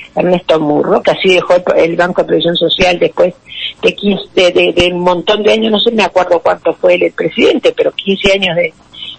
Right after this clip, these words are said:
de, de bonanza económica, y que después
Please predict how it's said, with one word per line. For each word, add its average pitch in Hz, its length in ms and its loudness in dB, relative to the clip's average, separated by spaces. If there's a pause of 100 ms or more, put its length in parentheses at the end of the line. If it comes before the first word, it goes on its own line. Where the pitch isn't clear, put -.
(180)
de, 165 400 2
de 170 300 2 (240)
bonanza 202 400 2
económica, 196 840 0 (300)
y 185 120 -2
que - 140 4
después 226 280 2